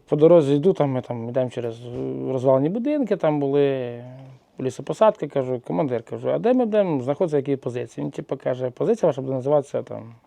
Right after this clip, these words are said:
не скажу, як буде називатися. "А де вона?" каже. А он то, каже: "Бачиш, домик, а лише стільки сиріло". Ми підходимо ближче, кажу: "А вас, кажу, не смущає?" кажу, то, що це один будинок двохетажний, який стоїть в полі.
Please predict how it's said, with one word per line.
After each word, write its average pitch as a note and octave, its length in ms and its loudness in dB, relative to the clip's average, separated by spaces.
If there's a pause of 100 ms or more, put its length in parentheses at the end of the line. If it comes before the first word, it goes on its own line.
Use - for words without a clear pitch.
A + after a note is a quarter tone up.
(180)
не C#3+ 80 -6
скажу, G#2 280 -8
як A#2 100 -10
буде A#2+ 240 -6
називатися. A2+ 400 -12 (1120)
"А A3 100 6
де G#3 160 8
вона?" C#3+ 180 0
каже. C#3+ 220 -8 (120)
А D#4+ 160 8
он D4 100 8
то, A#3 120 8
каже: D#3+ 260 6
"Бачиш, E3+ 360 4
домик, C3 440 4
а C#3+ 100 2
лише C4+ 240 0
стільки A#3 440 2
сиріло". C3+ 540 2
Ми E3 140 -6
підходимо A3 440 -2
ближче, G#3+ 220 -2
кажу: D3 320 2
"А D3 100 6
вас, F3+ 200 2
кажу, G3+ 160 -4
не G#3 60 -4
смущає?" D4+ 520 -2
кажу, E3+ 200 -2
то, D#3+ 180 -2
що D#3 140 -4
це D3+ 260 0
один D3 380 2
будинок C#3 640 -2 (120)
двохетажний, C3+ 680 0
який C#3 180 -8
стоїть F#3+ 300 -4
в - 140 -20
полі. C#3+ 460 4